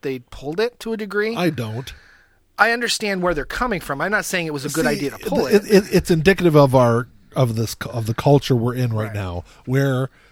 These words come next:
Speaker 2: I've, we've mentioned it several times over the last, I don't know, probably fifteen different episodes. We've talked about it a couple of times. You know, people bring up Friends from the, from the
Speaker 1: Mm-hmm.
Speaker 2: seven, from the nineties.
Speaker 1: Right.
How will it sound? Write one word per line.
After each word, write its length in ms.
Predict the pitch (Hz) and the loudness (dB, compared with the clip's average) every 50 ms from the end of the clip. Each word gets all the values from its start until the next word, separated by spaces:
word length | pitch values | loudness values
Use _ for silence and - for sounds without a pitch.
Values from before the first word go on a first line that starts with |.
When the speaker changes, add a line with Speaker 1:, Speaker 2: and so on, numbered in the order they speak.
| _ _ - | _ _ -6
Speaker 2:
I've, 280 | 120 139 135 139 - - | -4 -4 -4 -4 -4 -2
we've 220 | 131 139 131 120 | -2 0 0 -2
mentioned 440 | 117 107 107 123 139 139 - 147 143 | -4 -4 -2 -2 -2 -2 -2 0 0
it 220 | 156 143 - - | 0 0 -2 -6
several 340 | - - 147 165 185 175 143 | -2 2 2 4 4 2 2
times 640 | - 156 135 135 139 139 135 131 120 - - - - - | 2 2 2 2 2 0 0 -2 -4 -6 -8 -12 -14 -16
over 320 | - 110 123 127 127 135 131 | -12 -8 -6 -2 0 0 0
the 100 | 117 117 | 2 2
last, 400 | 120 131 131 135 135 - - - | 0 0 0 0 -2 -4 -4 -6
I 60 | 135 | -4
don't 100 | 135 131 | -4 -4
know, 80 | 123 120 | -4 -4
probably 260 | - 147 135 120 117 | -4 -2 -2 -2 -4
fifteen 400 | - - 131 - - 147 135 123 | -4 -6 -6 -6 -4 -6 -4 -4
different 240 | 127 - - 117 139 | -4 -4 -4 -4 -4
episodes. 380 | 170 180 139 - 107 98 95 104 | -4 -6 -6 -6 -6 -6 -4 -6
We've 120 | 107 101 | -6 -6
talked 220 | - 123 117 117 | -4 -4 -4 -2
about 100 | 123 120 | -2 -2
it 40 | 113 | -2
a 40 | 110 | -2
couple 200 | - 151 175 170 | -4 -6 -6 -6
of 100 | 120 - | -8 -10
times. 260 | - - - 151 - _ _ _ _ _ - _ _ - | -12 -16 -16 -16 -18 _ _ _ _ _ -20 _ _ -6
You 140 | 123 123 | -4 -2
know, 160 | 117 107 104 95 | 0 -2 -2 0
people 360 | - 131 151 147 143 143 131 | 2 2 2 4 4 2 2
bring 240 | 120 113 143 143 156 | 4 4 6 6 6
up 140 | 165 - - | 4 0 -2
Friends 420 | - 156 170 185 147 98 85 78 - | -2 -2 0 0 -2 -4 -6 -10 -8
from 160 | - 117 117 | -6 -4 -2
the, 220 | 117 117 113 113 | -2 -2 -4 -4
from 160 | - - 127 | -6 -6 -6
the 60 | 123 120 | -4 -2
Speaker 1:
Mm-hmm. 60 | - | 0
Speaker 2:
seven, 300 | - 156 156 139 107 87 - | 2 2 2 2 -2 -4 -8
from 160 | 117 - 131 127 | -8 -6 -4 -2
the 80 | 131 | -2
nineties. 480 | 135 147 160 147 120 78 78 - - - _ | 0 0 0 -2 -2 -6 -10 -12 -14 -16 _
Speaker 1:
Right. 200 | - 185 139 104 | -14 -14 -14 -14